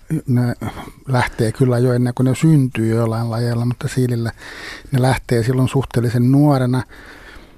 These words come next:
ja vaihtuu sitten pysyviksi hampaiksi, mitkä on sitten, niin kuin, loppuelämän niillä. Tämmöiset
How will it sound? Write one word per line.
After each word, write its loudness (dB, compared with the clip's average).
ja 2
vaihtuu 2
sitten -6
pysyviksi 0
hampaiksi, -2
mitkä -2
on 0
sitten, 2
niin 4
kuin, -2
loppuelämän 0
niillä. -8
Tämmöiset -2